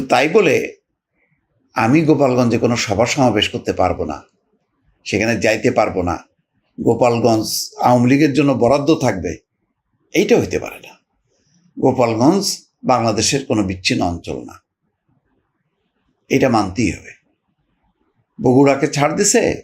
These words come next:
আওয়ামী লীগ যখন পনেরো বছরের ক্ষমতায় ছিল, বগুড়া তছনছ করছে না? যেখানে যেখানে তারা ঘাঁটি মনে করছে, নোয়াখালী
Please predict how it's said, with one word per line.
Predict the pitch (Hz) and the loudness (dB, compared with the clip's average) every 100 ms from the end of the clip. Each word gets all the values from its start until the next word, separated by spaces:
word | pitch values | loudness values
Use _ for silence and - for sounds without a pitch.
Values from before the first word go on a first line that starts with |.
| _ _ _ - | _ _ _ -8
আওয়ামী | - 127 131 | -2 2 2
লীগ | 151 156 | 2 2
যখন | 143 151 - _ _ | 0 -2 -8 _ _
পনেরো | 165 147 135 | 0 2 4
বছরের | 131 160 139 | 2 0 -2
ক্ষমতায় | 147 143 143 | -2 0 -2
ছিল, | 165 196 262 _ _ _ _ _ _ _ _ _ | -2 -4 -6 _ _ _ _ _ _ _ _ _
বগুড়া | 135 143 156 147 | 2 6 4 4
তছনছ | 143 - 170 160 | 0 0 -2 -2
করছে | - 185 214 247 | -4 -6 -4 -6
না? | 277 _ _ _ _ _ _ _ _ - | -8 _ _ _ _ _ _ _ _ -8
যেখানে | - 139 160 | -2 2 2
যেখানে | 151 151 156 | 2 2 2
তারা | 151 147 | 2 2
ঘাঁটি | 127 127 143 | 2 0 0
মনে | 143 143 | 2 2
করছে, | 147 - 170 - _ _ - | 0 -4 -8 -12 _ _ 0
নোয়াখালী | 135 151 151 151 165 | 4 4 2 0 -2